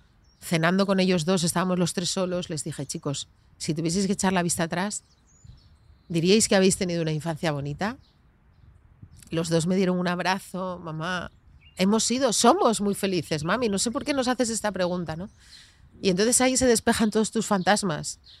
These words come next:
como mujer imperfecta, como mujer que ha cometido errores, como mujer que les ha robado muchas horas de juego a sus hijos.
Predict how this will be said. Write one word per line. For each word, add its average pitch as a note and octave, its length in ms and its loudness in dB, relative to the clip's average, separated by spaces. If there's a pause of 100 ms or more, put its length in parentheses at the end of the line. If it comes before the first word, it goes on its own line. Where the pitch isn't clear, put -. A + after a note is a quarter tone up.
(120)
como F3 220 0
mujer F#3 260 0
imperfecta, F#3+ 800 2
como E3+ 180 -2
mujer E3 260 -4
que F#3 100 -4
ha - 20 -8
cometido F3 380 0
errores, F#3+ 760 -2 (440)
como E3+ 240 0
mujer F3+ 280 0
que G3 100 -2
les F#3+ 180 4
ha F#3 80 8
robado F3 340 6
muchas F3 320 -2
horas F3+ 200 -2
de D#3 100 0
juego E3+ 240 -2
a D#3+ 80 -2
sus - 240 -4
hijos. F#3+ 560 -2